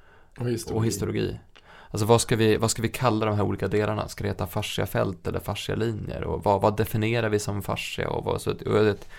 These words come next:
Speaker 2: sitta där som lekman och bara, "Hopp, ja, det här var ju kul." Men det som är intressant var att, för då tänkte jag, det är jag som är dum. Och så sen ju mer jag lyssnade så tänkte jag, men jag hänger, jag förstår ungefär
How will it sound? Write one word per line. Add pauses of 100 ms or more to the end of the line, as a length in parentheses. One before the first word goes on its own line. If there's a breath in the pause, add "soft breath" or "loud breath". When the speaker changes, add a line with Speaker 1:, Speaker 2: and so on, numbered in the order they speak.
(180 loud breath)
Speaker 2:
sitta
där
som
lekman
och
bara, (1040 loud breath)
"Hopp,
ja,
det
här
var
ju
kul."
Men
det
som
är
intressant
var
att,
för
då
tänkte
jag,
det
är
jag
som
är
dum. (800)
Och
så
sen
ju
mer
jag
lyssnade
så
tänkte
jag,
men
jag
hänger,
jag
förstår
ungefär